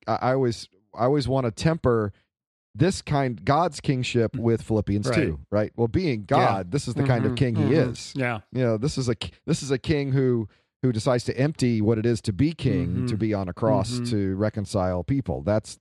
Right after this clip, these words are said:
Speaker 1: that's the kind of, that's just the kind of king God is. This is what it is to be
Speaker 2: Yeah.
Speaker 1: king for
Speaker 2: Yeah.
Speaker 1: Jesus, is doing this. So,
Speaker 2: Right.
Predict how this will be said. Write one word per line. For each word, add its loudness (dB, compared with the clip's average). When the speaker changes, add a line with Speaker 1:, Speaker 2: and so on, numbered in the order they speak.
Speaker 1:
that's 0
the -2
kind -2
of, -8
that's 0
just -4
the -4
kind 0
of -2
king -2
God 2
is. -2
This -2
is -4
what 2
it 0
is -4
to -4
be -2
Speaker 2:
Yeah. 2
Speaker 1:
king -12
for -4
Speaker 2:
Yeah. -2
Speaker 1:
Jesus, -12
is -8
doing -2
this. 0
So, -12
Speaker 2:
Right. -2